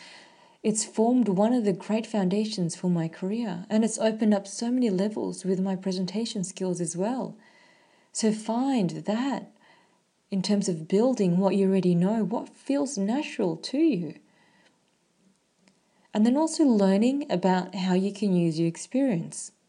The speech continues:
You know, when you think about, "Yes, I've been there and done that," you know, many people can become a social entrepreneur,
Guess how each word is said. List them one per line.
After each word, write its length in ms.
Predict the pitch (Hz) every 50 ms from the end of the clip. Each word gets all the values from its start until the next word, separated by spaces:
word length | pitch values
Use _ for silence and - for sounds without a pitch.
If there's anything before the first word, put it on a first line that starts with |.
| _ _ _ _ _ _ _ _ _ _ _ _ _ _ _ _ _ _ _ _ _ _ _ _ _ _ _ _ _ _ _
You 100 | - 190
know, 100 | 175 175
when 140 | 170 185 190
you 80 | 190 180
think 220 | 190 202 190 180
about, 380 | 185 180 185 175 170 175 - -
"Yes, 280 | 214 262 277 - -
I've 200 | 285 294 285 294
been 280 | - 180 165 170 175 180
there 200 | 196 214 220 233
and 160 | 240 202 180
done 280 | 175 180 165 160 156 165
that," 280 | 196 233 262 - - - _ - - _ _ _ _ _ _ _ _ - -
you 80 | 196 185
know, 80 | 185
many 340 | 185 190 196 233 285 330 339
people 360 | 320 - 233 247 247 - 240 214
can 240 | - - 190 185
become 320 | 175 180 180 190 202 185 170
a 40 | 170
social 520 | - - - 214 214 214 214 - 180 165
entrepreneur, 720 | - 170 160 165 165 - 180 170 170 196 240 247 180 -